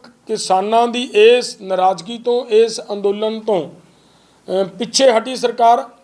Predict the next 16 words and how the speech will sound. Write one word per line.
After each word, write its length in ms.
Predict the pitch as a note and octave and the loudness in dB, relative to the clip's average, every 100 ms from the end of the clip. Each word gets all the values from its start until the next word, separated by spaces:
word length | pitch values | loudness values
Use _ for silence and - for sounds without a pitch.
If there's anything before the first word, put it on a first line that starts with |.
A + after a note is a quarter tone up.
| _ _ _ _ | _ _ _ _
ਸਰਕਾਰ 500 | - G3 G3 G3+ G#3 | -8 -8 2 4 4
ਨੇ 180 | A3+ A#3+ | 2 -2
ਮ-, 220 | A#3 A3 - _ _ | -2 -10 -14 _ _
ਨੂੰ 160 | G#3+ A3+ | -6 -2
ਮਜਬੂਰ 400 | G#3 F#3 A3 C#4+ | 0 0 0 0
ਕੀਤਾ 260 | C#4 - A#3+ | -4 2 2
ਲੋਕਾਂ 360 | A3 G#3+ A3 | 2 0 -2
ਨੇ 120 | G3+ A3 _ _ _ _ _ _ | -2 -6 _ _ _ _ _ _
ਕਿ 100 | - G3+ | -6 2
ਆਪਦੇ 220 | G3+ A3 | 2 2
ਉਹ 60 | |
ਨੋਟੀਫਿਕੇਸ਼ਨ 800 | A3+ G#3 F#3 F#3+ G#3 G#3 G#3 - - | 2 0 -2 -4 -2 -2 -8 -14 -12
ਰੱਦ 220 | E3+ G3 G3 | -2 -2 -2
ਕੀਤੇ 300 | G3 G#3 G#3 | -8 -2 0
ਸਰਕਾਰ 360 | F#3+ F3+ F#3+ | -2 0 0
ਨੇ। 160 | F#3+ | 0